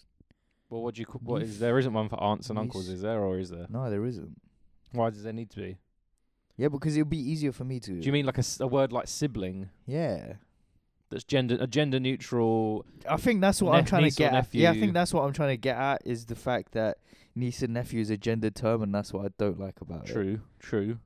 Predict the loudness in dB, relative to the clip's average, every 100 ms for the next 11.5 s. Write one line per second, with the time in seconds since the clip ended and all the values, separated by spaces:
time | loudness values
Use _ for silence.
0 | 0 0 0 -8 -8 -8 -10 -12 -12 -4
1 | -2 -2 -6 -2 -2 0 0 0 -2 -2
2 | -4 -4 -2 -4 -4 -8 -8 -8 -10 -10
3 | -16 -2 0 2 2 4 4 4 2 4
4 | 6 6 2 -2 -4 -4 -2 -2 -2 -2
5 | -4 -10 -20 -20 -20 -14 10 12 12 6
6 | 4 10 12 12 12 10 6 4 4 6
7 | 4 4 4 4 4 2 2 -2 -2 -6
8 | -4 -2 0 -2 -4 -12 -16 -10 -8 -4
9 | -2 0 -2 -2 2 2 2 -2 2 4
10 | 4 4 0 -4 -12 -18 -20 _ _ _
11 | -10 -8 -4 -4